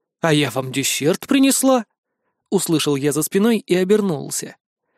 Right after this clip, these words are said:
На пороге стояла Русалина. Я ожидал увидеть в её руках поднос с пирогом или горой пирожных, но семейка моего прадеда умела удивлять.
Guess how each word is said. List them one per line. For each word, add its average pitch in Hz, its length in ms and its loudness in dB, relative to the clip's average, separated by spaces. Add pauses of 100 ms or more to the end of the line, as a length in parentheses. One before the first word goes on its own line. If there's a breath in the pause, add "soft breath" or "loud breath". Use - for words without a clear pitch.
(240)
На 185 160 0
пороге 277 340 6
стояла 208 680 2
Русалина. 190 760 -2 (520)
Я 170 260 4
ожидал 165 340 4
увидеть 165 380 2
в 156 40 0
её 156 160 2
руках 156 360 0
поднос 156 380 -2
с - 80 -4
пирогом 160 540 0 (260 soft breath)
или 190 180 4
горой 170 300 4
пирожных, 220 640 4 (260 soft breath)
но 180 200 2
семейка 285 420 2
моего 254 300 4
прадеда 226 380 2
умела 214 360 2
удивлять. 180 580 0